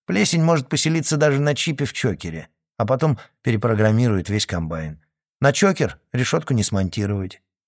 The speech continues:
Талка сидела напротив Холодовского, стараясь не беспокоить, и слушала с немым восхищением, хотя, похоже, ничего не понимала.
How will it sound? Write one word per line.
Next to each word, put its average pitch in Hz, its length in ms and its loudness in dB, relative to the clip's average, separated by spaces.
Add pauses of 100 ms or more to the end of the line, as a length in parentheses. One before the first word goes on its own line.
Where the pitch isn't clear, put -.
(920)
Талка 190 400 6
сидела 165 480 2
напротив 156 500 0
Холодовского, 147 840 2
стараясь 143 520 4
не 131 120 2
беспокоить, 165 760 2 (460)
и - 40 -4
слушала 165 760 2 (260)
с - 160 -2
немым 160 360 6
восхищением, 80 1120 -2 (460)
хотя, - 240 0
похоже, 131 340 2
ничего 113 300 2
не 117 120 2
понимала. 80 640 -2